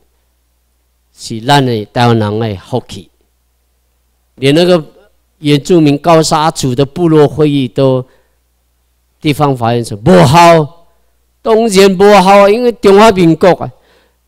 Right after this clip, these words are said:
咱台湾民政府执政的时候，我们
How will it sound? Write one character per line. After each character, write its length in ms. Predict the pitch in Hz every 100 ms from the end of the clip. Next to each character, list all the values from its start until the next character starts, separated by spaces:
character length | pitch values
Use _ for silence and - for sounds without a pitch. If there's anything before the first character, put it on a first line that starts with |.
| _ _
咱 200 | 196 208 180
台 200 | 180 185
湾 100 | 202
民 200 | 180 165
政 220 | 220 208
府 140 | 190
执 220 | - -
政 320 | - 208 156 147
的 140 | 156
时 180 | - 165
候， 380 | 196 156 - _ _ _ _ _
我 160 | 143
们 220 | 139 143